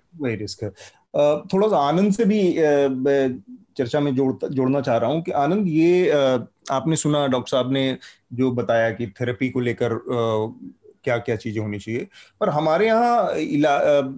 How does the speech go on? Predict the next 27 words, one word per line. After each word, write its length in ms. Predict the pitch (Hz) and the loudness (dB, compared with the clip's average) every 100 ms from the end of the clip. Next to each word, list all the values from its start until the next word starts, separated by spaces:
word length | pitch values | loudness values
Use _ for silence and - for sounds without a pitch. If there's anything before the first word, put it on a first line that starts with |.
| - | -6
अगर 220 | 143 160 156 | -2 0 0
हम 420 | 156 151 143 135 | 0 0 -2 -2
देखें 360 | 135 135 175 | -2 -2 0
इलाज 460 | 151 131 127 135 127 | 2 2 2 2 -2
की 200 | - 135 | -8 -6
पद्धतियों 580 | 107 120 110 113 131 123 | -4 -4 -4 -2 -2 0
को 120 | 120 | 0
लेकर 420 | 113 101 113 110 | 0 -2 0 0
और 140 | 113 110 | 0 -2
उसमें 540 | - 120 117 113 - 123 | -6 -6 -4 -4 -8 -10
दवाइयों 540 | 113 113 113 117 127 | -6 -4 -2 -2 -4
को 80 | 117 | -4
लेकर, 360 | 104 98 170 196 - - - | -6 -6 -8 -10 -20 -14 -4
तो 100 | 160 | 0
एक 280 | 165 214 - | 2 0 -2
किस्म 300 | 196 233 233 | 0 0 0
का 140 | 233 | 2
लापरवाही 800 | 214 143 131 165 185 190 208 240 | 2 2 2 2 2 2 2 0
का, 260 | 247 208 175 | 0 0 0
का 320 | - 190 190 156 131 127 117 - | -2 0 0 -2 -8 -10 -8 -2
भाव 240 | 123 165 | 2 4
भी 120 | 180 196 | 4 2
बहुत 300 | 156 170 127 | 0 0 0
ज्यादा 320 | 120 123 131 | 2 2 2
है। 100 | 127 | 2
वो, 480 | 123 135 131 - - - - - | 2 2 0 -2 -10 -20 -14 -4
अ, 400 | 117 117 113 113 | 0 2 2 0